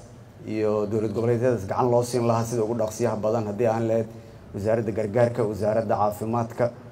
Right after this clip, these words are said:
dhexda loo xirto. Wixii subaxii ka bilowdana aynu u diyaar garoobno. Wasiir Beylena waa i hor fadhiya. Wax sagxad la dhahayo ma jirto. Mushaaraadka waa haysanaa ilaa April sanadka soo socda. Insha Allah.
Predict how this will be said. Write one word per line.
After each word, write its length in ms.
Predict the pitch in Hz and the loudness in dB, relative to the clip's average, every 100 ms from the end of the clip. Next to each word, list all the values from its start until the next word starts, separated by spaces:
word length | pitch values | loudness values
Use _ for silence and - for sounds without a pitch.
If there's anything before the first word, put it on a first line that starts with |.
| - - - - - - - - | -20 -20 -20 -20 -20 -20 -16 -2
dhexda 240 | 123 117 | 0 4
loo 200 | 110 127 123 | 6 6 6
xirto. 300 | 123 - 131 - - - 120 | 2 0 -2 -2 -12 -8 -6
Wixii 380 | 117 123 120 - - | -2 0 0 -4 -10
subaxii 360 | - 120 113 | -6 -4 -2
ka 80 | 117 | -2
bilowdana 440 | 113 110 110 110 107 | 0 2 2 0 -4
aynu 240 | 107 107 110 | -4 -4 -4
u 20 | |
diyaar 240 | 107 113 104 | -2 0 0
garoobno. 340 | 107 104 113 107 | 0 0 0 -2
Wasiir 240 | 107 113 | -2 -4
Beylena 320 | 107 120 127 110 | 0 2 4 2
waa 420 | 110 110 110 107 - - - | 2 4 4 2 -6 -12 -4
i 40 | |
hor 140 | 113 117 | -2 0
fadhiya. 540 | 117 98 117 120 120 - - - - - - | 0 0 4 4 2 -4 -16 -18 -20 -16 -6
Wax 220 | 117 - | -4 -2
sagxad 280 | 113 113 123 | -2 2 0
la 120 | 113 | 2
dhahayo 260 | 113 113 101 | 0 0 0
ma 100 | 110 | -2
jirto. 300 | 107 113 123 | -4 -4 -4
Mushaaraadka 520 | 107 - 113 120 - | -2 2 4 4 4
waa 100 | 117 110 | 2 2
haysanaa 460 | 107 101 107 113 | 0 -2 -2 -2
ilaa 380 | 117 113 110 104 | 0 2 2 2
April 340 | 113 107 123 123 - - - - | 0 2 2 0 -4 -14 -16 -10
sanadka 340 | - 127 113 - | 0 2 0 0
soo 160 | 113 | 0
socda. 320 | 107 104 - - - - - - | 2 0 -2 -8 -14 -14 -14 -6
Insha 280 | 110 - 120 | -4 4 4
Allah. 300 | 110 127 | 6 4